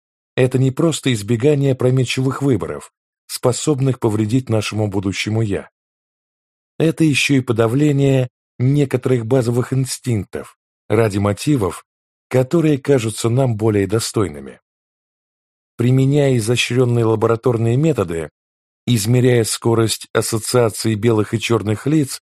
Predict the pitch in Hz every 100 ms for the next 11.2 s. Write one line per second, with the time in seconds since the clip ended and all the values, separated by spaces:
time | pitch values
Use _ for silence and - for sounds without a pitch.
0 | _ _ _ - 127 - 131 127 123 117
1 | 127 120 127 120 - 139 104 - 73 69
2 | _ _ _ _ _ _ - 120 123 120
3 | 127 131 123 107 117 110 - 117 110 -
4 | 113 117 113 110 113 107 107 104 95 _
5 | - 107 135 131 123 117 117 104 120 117
6 | 110 107 - 131 120 110 120 107 - 123
7 | 139 160 131 92 85 - _ _ - 131
8 | 127 - 156 147 135 131 131 127 95 82
9 | 64 - _ _ _ _ - - 131 123
10 | 117 110 90 92 87 104 95 104 107 107
11 | 151 98